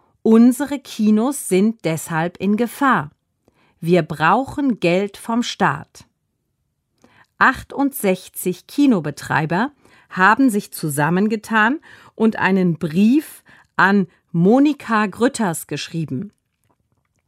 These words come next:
Sie ist Kulturstaatsministerin und zuständig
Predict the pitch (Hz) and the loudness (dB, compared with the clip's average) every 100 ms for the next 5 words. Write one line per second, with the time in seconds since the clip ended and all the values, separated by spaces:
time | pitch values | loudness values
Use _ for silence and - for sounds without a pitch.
0 | _ _ _ 170 220 262 - 254 - - | _ _ _ -2 0 0 0 -4 -4 -14
1 | _ _ - - 190 - - 269 285 285 | _ _ -8 0 0 0 0 4 4 0
2 | - - - 220 285 - 180 156 147 - | -6 -8 0 0 0 -4 -2 -2 -2 -4
3 | 156 147 180 269 339 _ _ _ _ 269 | -6 -2 0 -2 -4 _ _ _ _ 0
4 | 269 - 320 285 - 165 135 123 131 - | 0 -2 0 0 0 -4 -4 -4 -6 -10
5 | - | -20